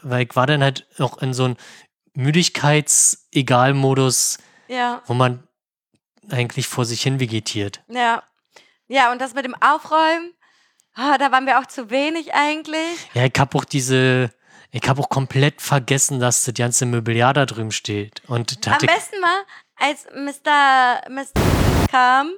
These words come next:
Speaker 1: Ja.
Speaker 2: und du gesagt hast, "Ach nö, wir brauchen deine Hilfe nicht mehr. Kannst ruhig fahren."
Speaker 1: Ja, aber
Speaker 2: Das war
Speaker 1: n-,
Speaker 2: kurz,
Speaker 1: nee,
Speaker 2: bevor
Speaker 1: so
Speaker 2: wir die Möbel da rausgeholt haben.
Speaker 1: Ja,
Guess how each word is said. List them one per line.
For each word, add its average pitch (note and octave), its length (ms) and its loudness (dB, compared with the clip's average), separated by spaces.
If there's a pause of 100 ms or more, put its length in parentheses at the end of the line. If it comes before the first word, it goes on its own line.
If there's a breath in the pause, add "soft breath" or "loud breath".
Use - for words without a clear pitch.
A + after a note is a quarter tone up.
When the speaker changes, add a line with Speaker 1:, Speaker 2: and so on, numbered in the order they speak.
(100)
Speaker 1:
Ja. A2+ 220 0 (260 soft breath)
Speaker 2:
und D4+ 280 -2 (180)
du C#4 100 -20
gesagt D4 260 -2
hast, D#4 120 0 (240 loud breath)
"Ach - 200 0
nö, F#4 400 0 (180)
wir G4 100 -4
brauchen F4+ 320 2
deine F4+ 240 2
Hilfe F4+ 380 -4
nicht D#4+ 200 -10
mehr. C#4+ 180 -4 (180 loud breath)
Kannst - 340 -10
ruhig A4 220 -4
fahren." E4 240 2
Speaker 1:
Ja, - 100 4
aber C3 280 2 (180)
Speaker 2:
Das - 160 -6
war G4+ 80 4
Speaker 1:
n-, - 80 -12
Speaker 2:
kurz, A#4+ 160 -2
Speaker 1:
nee, D3+ 140 6
Speaker 2:
bevor - 80 4 (140)
Speaker 1:
so G4 60 4
Speaker 2:
wir A#4+ 80 4
die A4 120 0
Möbel B4 320 0 (160)
da A#4+ 140 4
rausgeholt D4 640 -6
haben. A#3+ 140 2
Speaker 1:
Ja, C3 360 2